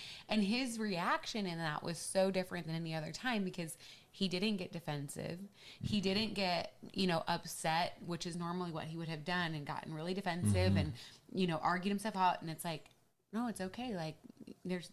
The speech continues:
Speaker 1: there's nothing going on. You can see," you know, and just was very calm. And, and it was so much like you said, like, that whole triangle thing. During this whole process, the biggest part of us rebuilding trust, yes, the guardrails were big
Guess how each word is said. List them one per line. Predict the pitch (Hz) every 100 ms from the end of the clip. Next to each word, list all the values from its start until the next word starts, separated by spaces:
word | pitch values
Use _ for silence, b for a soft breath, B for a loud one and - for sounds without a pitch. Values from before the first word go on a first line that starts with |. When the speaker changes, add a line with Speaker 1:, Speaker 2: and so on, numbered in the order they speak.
| -
Speaker 1:
there's | 160
nothing | 170 185 202
going | 220 233
on. | 202 196
You | 190
can | 185 175
see," | - 175 190 208
you | 196 180
know, | 175
and | 175
just | 208 - B B B
was | - 254
very | 208 208 208 254 262 240 - - - -
calm. | - 185 156 160 190 269 294 _ - B B -
And, | 214 208 -
and | 208 220
it | 220
was | 208 208
so | 202
much | 202 190 -
like | 185
you | 175
said, | 160 165 151
like, | 151 147
that | 151
whole | 170 170
triangle | - 175 170
thing. | 165 165 170 -
During | 190 226
this | 254 233
whole | 208 180
process, | 170 170 - 160
the | - 170 - -
biggest | 247 294 247 214 -
part | - 180 175
of | 160
us | 160 156 165
rebuilding | 156 156 151 151 151
trust, | 156 151 147 196
yes, | 165 156 - -
the |
guardrails | 170 175 180 180 170 156
were | 156
big | 151 143 143